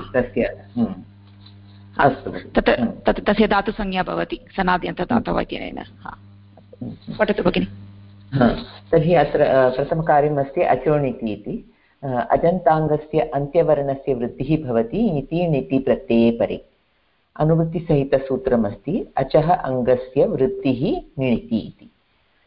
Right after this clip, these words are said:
Speaker 1: तर्हि यदि अजन्तधातुः अस्ति,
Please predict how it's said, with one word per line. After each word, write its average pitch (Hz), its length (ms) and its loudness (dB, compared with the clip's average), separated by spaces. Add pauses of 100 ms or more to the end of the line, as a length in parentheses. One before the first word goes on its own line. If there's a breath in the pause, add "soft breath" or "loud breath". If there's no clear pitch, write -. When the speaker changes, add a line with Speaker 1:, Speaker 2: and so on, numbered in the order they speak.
(140)
Speaker 1:
तर्हि 165 300 4
यदि 214 400 0 (320 soft breath)
अजन्तधातुः 147 960 2
अस्ति, - 600 -8